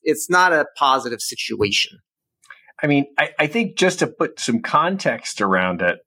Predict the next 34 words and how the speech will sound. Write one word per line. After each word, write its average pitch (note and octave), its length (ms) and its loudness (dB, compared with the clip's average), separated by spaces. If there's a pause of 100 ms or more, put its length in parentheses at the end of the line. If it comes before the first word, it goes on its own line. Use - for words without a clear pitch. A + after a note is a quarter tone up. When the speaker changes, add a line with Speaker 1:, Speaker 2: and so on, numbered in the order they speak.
(140)
Speaker 2:
you A#2 120 2
know, G#2+ 220 4
it, A2 260 2
it, A2+ 180 -2
it, A2 320 -4
the G#2+ 80 -4
re-, F3+ 300 0
I A2+ 80 2
think F#3 200 -2 (120)
just A#2+ 380 -4
the G#2+ 120 -2
top D#3 360 0
one C3 160 -2
hundred A#2 260 0
hospitals A2 560 0
by G2 200 2
revenue G#2 640 2 (440)
in A2 180 2
the G#2 80 2
United G2 440 2
States - 600 -2 (440)
charged C3+ 520 0
patient A2+ 540 0 (300)
seven D3+ 680 0
times - 920 -4 (720)
the G#2+ 100 0
cost A2+ 560 2
on G2+ 240 0
average. - 560 -4 (340)
So - 180 -6
think G3 280 0
about F#2 300 0
that, F2 200 -2
Dave. F2 300 -2